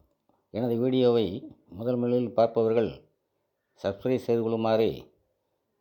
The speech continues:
அன்போடு கேட்டுக்கொள்கின்றேன். உங்கள் ஜாதக பலனை அறிய திரையில் தெரிகின்ற எண்ணுக்கு தொடர்பு கொள்ளுமாறு அன்போடு கேட்டுக்கொள்கின்றேன்.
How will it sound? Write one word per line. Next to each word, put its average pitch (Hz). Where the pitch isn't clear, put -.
அன்போடு 120
கேட்டுக்கொள்கின்றேன். 101
உங்கள் 113
ஜாதக 123
பலனை 117
அறிய 107
திரையில் 127
தெரிகின்ற 113
எண்ணுக்கு 113
தொடர்பு 123
கொள்ளுமாறு 110
அன்போடு 113
கேட்டுக்கொள்கின்றேன். 95